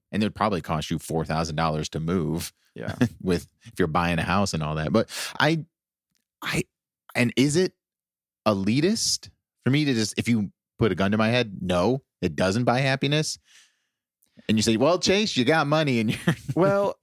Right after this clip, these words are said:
Speaker 2: I think I would mostly land on,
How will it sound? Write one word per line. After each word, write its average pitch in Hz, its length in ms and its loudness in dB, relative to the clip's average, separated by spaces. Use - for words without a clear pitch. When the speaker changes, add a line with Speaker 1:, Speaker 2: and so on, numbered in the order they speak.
Speaker 2:
I 165 140 4
think 226 300 -2
I 160 140 2
would 185 240 -2
mostly 131 580 0
land 127 380 0
on, 110 480 -4